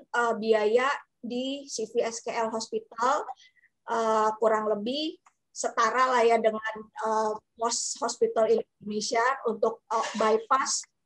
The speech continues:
kisarannya sekitar enam puluh sampai enam puluh lima ribu ringgit atau dalam rupiah kurang lebih dua ratus sepuluh sampai dua ratus dua puluh tujuh juta dengan lamanya tinggal di rumah sakit tujuh hari. Kemudian pemasangan stand berkisar antara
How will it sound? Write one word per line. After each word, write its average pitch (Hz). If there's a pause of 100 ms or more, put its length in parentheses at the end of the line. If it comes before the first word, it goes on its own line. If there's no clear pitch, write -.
(300)
kisarannya 247
sekitar 247
enam 233
puluh 247
sampai 226
enam 220
puluh 220
lima 220
ribu 220
ringgit 220
atau 240
dalam 214
rupiah 226 (200)
kurang 226
lebih 214
dua 214
ratus -
sepuluh 240
sampai 233
dua 214
ratus -
dua 214
puluh 208
tujuh 208
juta 220 (600)
dengan 214
lamanya 220
tinggal 220
di 220
rumah 214
sakit 220
tujuh 220
hari. 226 (220)
Kemudian 233
pemasangan 240
stand 269 (320)
berkisar 233
antara 233